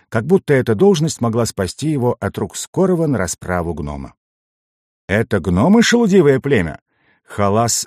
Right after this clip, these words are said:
враз забыл о гоблине и переключил всё своё внимание на Делера.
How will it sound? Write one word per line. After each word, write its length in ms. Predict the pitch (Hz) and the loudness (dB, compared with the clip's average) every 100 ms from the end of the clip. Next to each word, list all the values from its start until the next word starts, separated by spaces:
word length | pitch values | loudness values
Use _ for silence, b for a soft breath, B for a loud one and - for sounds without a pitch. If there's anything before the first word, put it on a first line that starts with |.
| - | -6
враз 480 | 95 87 104 107 - | -2 0 0 -2 -4
забыл 420 | 78 85 87 80 | -6 -4 -4 -4
о 80 | 73 | -2
гоблине 520 | 92 127 165 185 - b b | -2 -2 0 0 -2 b b
и 100 | 123 120 | -4 -2
переключил 540 | 127 123 123 - 139 | -2 -4 -4 -2 -4
всё 240 | 101 120 | -2 -4
своё 280 | 110 92 85 | -2 0 -2
внимание 520 | 76 87 151 165 160 | 0 0 2 2 2
на 140 | 156 135 | 2 2
Делера. 480 | 135 104 73 65 | 2 0 -4 -10